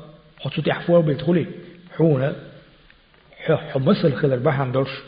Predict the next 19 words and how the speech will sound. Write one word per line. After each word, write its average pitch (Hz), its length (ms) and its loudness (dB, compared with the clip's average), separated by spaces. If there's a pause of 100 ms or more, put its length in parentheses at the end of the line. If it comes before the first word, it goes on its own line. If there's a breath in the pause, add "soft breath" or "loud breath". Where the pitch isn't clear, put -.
(380)
حون 151 220 2
قخلش 143 420 -2
تو 143 80 -4
قيشنا. 139 580 2
يهم 151 240 0
حيوغر 151 300 4
مسل 151 300 2
إت. 131 220 -4 (580 loud breath)
قيشنا. 139 500 4
يهم 139 280 2
ميلدو. 135 380 4 (960 loud breath)
يق 160 340 2
براوليس. 131 760 0 (2500 soft breath)
قلت 180 160 2
يا 156 100 4
ها 156 280 2
الحديث 151 360 0
شق 165 300 -2
دالي. 143 560 2